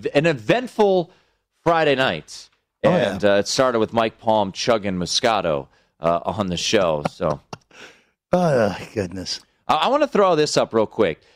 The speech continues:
Speaker 1: uh, before we turn the page to tomorrow. The twenty twenty-two draft is gonna be here in Las Vegas.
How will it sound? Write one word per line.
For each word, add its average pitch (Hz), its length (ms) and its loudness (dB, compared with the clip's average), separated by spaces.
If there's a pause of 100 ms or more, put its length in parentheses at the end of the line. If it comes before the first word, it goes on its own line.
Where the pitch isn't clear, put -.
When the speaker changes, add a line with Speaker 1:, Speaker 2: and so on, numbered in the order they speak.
(140)
Speaker 1:
uh, 95 160 2
before 123 300 0
we 120 100 2
turn 123 240 0
the 101 60 0
page 104 340 0
to - 60 -18
tomorrow. 85 580 0 (920)
The 123 120 2
twenty 233 360 0
twenty-two 180 520 0
draft 120 380 0
is 104 100 -16
gonna 113 140 0
be 104 80 0
here 113 240 0
in 104 100 -4
Las 92 220 -4
Vegas. 78 560 -8